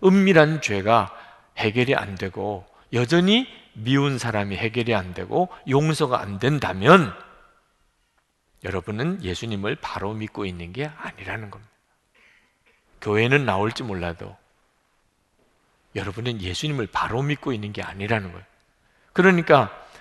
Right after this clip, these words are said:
은밀한 죄가 청산이 안 되고 미움이 해결이 안 되면 다시 예수 믿는 복음 앞에 서야 된다는 겁니다. 전도해달라고 하셔야 된다는 거예요.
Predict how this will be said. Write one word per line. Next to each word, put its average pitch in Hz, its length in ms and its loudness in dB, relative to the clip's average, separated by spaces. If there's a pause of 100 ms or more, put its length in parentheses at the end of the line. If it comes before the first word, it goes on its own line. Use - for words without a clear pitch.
(280)
은밀한 202 520 8
죄가 147 240 6
청산이 180 460 2
안 107 200 2
되고 123 460 0 (800)
미움이 196 580 4
해결이 147 440 2
안 110 200 -4
되면 120 520 4 (840)
다시 262 640 2 (520)
예수 143 300 2
믿는 160 420 2
복음 147 360 2
앞에 110 340 -4
서야 165 300 -4
된다는 95 440 -8
겁니다. 101 240 -20 (1500)
전도해달라고 175 840 6
하셔야 123 300 -2
된다는 95 360 -8
거예요. - 120 -20